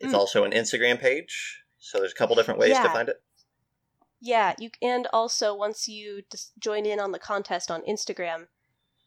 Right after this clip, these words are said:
Speaker 2: um, then you can also join in on a Discord server. So if you're more active
Speaker 1: Ah.
Speaker 2: on Discord than Instagram, then you can get that link too.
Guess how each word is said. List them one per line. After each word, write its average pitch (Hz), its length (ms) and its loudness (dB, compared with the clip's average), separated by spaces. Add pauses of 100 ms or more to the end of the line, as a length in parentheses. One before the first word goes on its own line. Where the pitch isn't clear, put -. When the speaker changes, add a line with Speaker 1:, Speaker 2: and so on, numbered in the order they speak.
Speaker 2:
um, 175 460 -2 (680)
then 196 300 0
you 190 100 -4
can 196 140 -4
also 190 220 -4
join 196 160 -2
in 185 100 -4
on 160 100 -4
a 151 60 -12
Discord 208 460 0
server. 180 420 -2
So - 180 -2
if 180 120 -4
you're 190 100 -2
more 202 140 0
active 180 260 0
Speaker 1:
Ah. 175 40 -4
Speaker 2:
on 175 40 -6
Discord 180 320 -6
than 180 100 -4
Instagram, 170 500 -4
then 165 120 -10
you 170 80 -14
can 170 100 -20
get 180 140 -10
that - 180 -6
link 165 200 -8
too. 170 340 -8